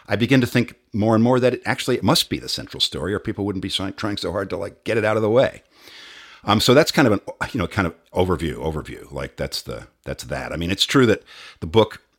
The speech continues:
uh, we're talking about, Founding Finance, it's, it's interesting to be talking about it actually right now, 'cause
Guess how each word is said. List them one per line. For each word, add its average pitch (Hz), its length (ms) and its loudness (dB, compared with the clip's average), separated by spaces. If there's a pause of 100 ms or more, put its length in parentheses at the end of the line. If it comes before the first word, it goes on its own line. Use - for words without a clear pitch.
(100)
uh, 82 160 0
we're 80 80 0
talking 95 340 0
about, 73 200 -4
Founding 80 300 -4
Finance, 92 480 -2
it's, - 220 -10
it's - 180 -10
interesting 101 340 -6
to - 60 -8
be 62 100 -12
talking - 380 -4
about - 280 -12
it 120 80 -16
actually 117 320 -12
right 69 220 -8
now, 95 240 0
'cause 67 320 -12